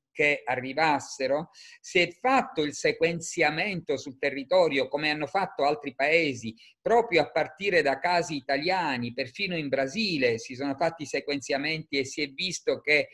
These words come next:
quelle sequenze del virus che ormai circolava nel mondo avevano già fatto il giro, erano state dalla Cina in Australia, in Germania, in Finlandia.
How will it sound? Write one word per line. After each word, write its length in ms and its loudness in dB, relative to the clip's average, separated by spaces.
quelle 420 4
sequenze 880 -2
del 320 -2
virus 440 -2
che 120 -2
ormai 280 0
circolava 600 -2
nel 200 0
mondo 560 -2
avevano 540 6
già 160 2
fatto 380 0
il 120 0
giro, 500 2
erano 280 4
state 420 0
dalla 300 2
Cina 380 -2
in 140 0
Australia, 760 0
in 120 0
Germania, 680 0
in 140 -2
Finlandia. 840 0